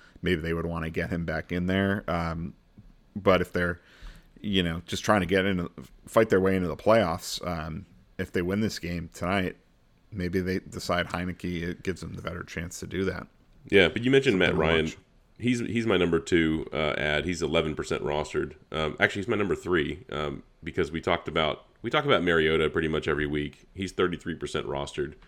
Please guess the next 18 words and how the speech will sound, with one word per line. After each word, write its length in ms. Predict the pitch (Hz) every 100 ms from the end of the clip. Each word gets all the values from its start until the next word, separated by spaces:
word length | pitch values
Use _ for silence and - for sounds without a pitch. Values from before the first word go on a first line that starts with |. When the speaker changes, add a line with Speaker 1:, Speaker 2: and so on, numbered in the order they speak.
| - _ -
Speaker 2:
Uh, 140 | -
that's 240 | 65 90 -
no 200 | 87 87
change 320 | 82 80 73
from 120 | 78
last 260 | 73 71 -
week 160 | 78 73
when 100 | 73
we 100 | 73
talked 240 | 73 78
about 200 | 76 71
<laughs> 40 |
him 100 | 120
here 180 | 98 143
in 100 | 87
this 160 | 82 -
same 200 | 82 76
spot. 400 | - 73 73